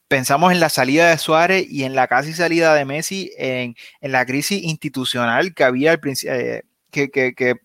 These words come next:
atravesó el club en verano y que nos acompañó durante el primer tramo de la temporada hasta que por fin Laporta,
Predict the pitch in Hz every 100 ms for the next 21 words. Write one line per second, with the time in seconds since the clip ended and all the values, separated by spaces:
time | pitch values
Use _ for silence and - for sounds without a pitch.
0 | _ - 123 135 127 123 143 170 - 190
1 | 202 170 151 139 165 277 214 151 147 131
2 | _ _ - _ _ - 139 131 139 139
3 | 131 123 123 202 208 156 143 143 131 127
4 | 127 139 160 175 180 180 175 156 135 135
5 | 226 208 - 127 127 120 127 117 123 143
6 | 156 156 160 165 147